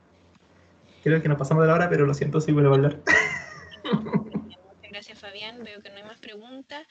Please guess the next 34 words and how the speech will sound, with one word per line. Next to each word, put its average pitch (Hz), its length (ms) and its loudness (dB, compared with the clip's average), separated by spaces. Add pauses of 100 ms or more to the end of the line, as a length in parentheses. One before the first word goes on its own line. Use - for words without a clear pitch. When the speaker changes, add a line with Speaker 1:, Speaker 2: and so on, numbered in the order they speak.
(520)
Speaker 2:
Y 208 100 -16
bueno, 180 180 -14
este 202 320 -20
semestre 208 800 -20
tenemos 202 360 -20
solo 220 340 -14
un 247 200 -14
taller 240 400 -14
de 240 80 -18
Excel, 233 720 -20 (1080)
pero 214 140 -10
esperemos 220 380 -12
que 240 80 -12
el 214 60 -12
otro 208 120 -12
año 208 120 -14
sean 214 320 -10
dos 220 540 -16
y 208 120 -20
más 208 260 -20
personas 202 420 -20 (100)
puedan 196 320 -20 (500)
estar - 260 -18
ahí. 180 200 -14 (1500)
Bueno, 190 160 -14
debido 175 240 -10
a 185 40 -10
la 185 100 -14
contingencia 190 640 -18
ya 214 80 -16
se 220 160 -20
nos, 214 300 -20 (160)
se - 180 -20
nos 190 480 -20